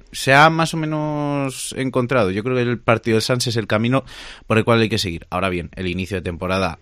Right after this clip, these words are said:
mm, sobra decir que ha sido bastante deficiente y prueba de ello está el hecho de que si no fuera porque es eso, hay, porque hay otros seis equipos peor que nosotros, estamos en el hoyo,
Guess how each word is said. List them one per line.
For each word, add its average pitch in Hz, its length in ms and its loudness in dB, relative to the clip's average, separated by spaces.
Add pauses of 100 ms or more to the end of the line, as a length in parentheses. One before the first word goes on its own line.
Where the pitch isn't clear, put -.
(100)
mm, 82 220 -12 (120)
sobra 98 300 -4
decir 95 320 -2
que 92 120 -6
ha 87 40 -6
sido 92 500 -6
bastante 92 1300 -4
deficiente 101 760 -2 (580)
y 95 440 -4
prueba 95 320 -2
de 95 120 0
ello 110 180 -2
está 90 220 -6
el 87 80 -6
hecho 95 220 -6
de 113 140 -2
que 90 100 -10
si 90 100 -8
no 90 100 -8
fuera 92 240 -6
porque 95 460 -4
es 107 200 -4
eso, 98 300 -4
hay, 90 340 -4
porque 87 280 -6
hay 98 160 -2
otros 95 260 -6
seis 95 180 -6
equipos 98 400 -4
peor 90 200 -10
que 92 100 -6
nosotros, 101 640 -2 (500)
estamos 95 340 -8
en 90 200 -4
el 87 140 -4
hoyo, 131 200 -4